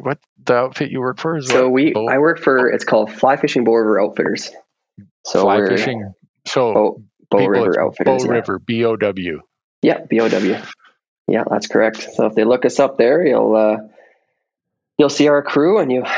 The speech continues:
Speaker 2: you can, uh, you can book a trip. Yeah, as far as we know, we do have a lot of trips booking, um, this next year from Americans, because it, it at least appears that we should be able to still be getting across the border. And,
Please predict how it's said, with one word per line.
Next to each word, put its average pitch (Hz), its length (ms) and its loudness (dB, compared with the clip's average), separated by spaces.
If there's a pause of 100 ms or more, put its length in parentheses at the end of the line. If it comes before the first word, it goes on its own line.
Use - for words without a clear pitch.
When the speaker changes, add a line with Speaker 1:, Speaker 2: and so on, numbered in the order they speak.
(120)
Speaker 2:
you 120 100 -2
can, 110 240 -2
uh, 110 240 0
you 120 80 0
can 117 140 -2
book 123 160 0
a 123 40 0
trip. 156 300 0
Yeah, 135 160 2
as 113 160 -2
far 127 160 2
as 123 80 -4
we 120 100 0
know, 120 200 2
we 127 100 -2
do 135 140 0
have 131 120 0
a 117 40 0
lot 113 240 2
of 107 240 -2
trips - 260 -6
booking, 110 500 0 (120)
um, 107 160 0
this 104 160 -2
next 110 260 -2
year 113 180 2
from 127 160 -2
Americans, 117 540 0
because 113 300 0
it, 101 160 -2
it - 180 -2 (160)
at 113 80 2
least 110 200 -2
appears 123 320 0
that - 100 -2
we 110 80 -4
should - 160 -6
be 104 80 0
able 107 180 0
to 101 200 0
still - 240 0
be 104 180 -2
getting 107 160 0
across - 300 -2
the 101 60 -18
border. 117 300 0
And, 117 200 -2